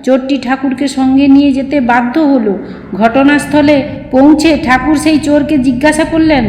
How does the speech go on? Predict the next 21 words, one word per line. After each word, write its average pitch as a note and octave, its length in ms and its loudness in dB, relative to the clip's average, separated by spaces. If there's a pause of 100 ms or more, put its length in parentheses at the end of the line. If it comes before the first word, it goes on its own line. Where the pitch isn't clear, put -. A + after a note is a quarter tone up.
(320)
'তুই D#4+ 240 4
তো E4+ 100 2
চুরি D4+ 300 2
করতে E4+ 360 0
এসেছিস, E4 560 2
নিজের C4+ 420 4
বাড়ি C#4+ 340 2
ঠিকমতো D4+ 460 2
বন্ধ C#4 300 2
করে D4+ 220 0
এসেছিস D#4 560 -2
তো?' D4+ 200 0 (420)
সে D4 240 0
বলল, D#4 360 4
'কাজ C4+ 320 2 (100)
সেরে D#4 200 2
তাড়াতাড়ি C#4+ 580 2 (360)
ঘরে A#3+ 280 2
ঢুকে C4 300 0
পড়তে D#4 320 -2
হবে, F4 360 2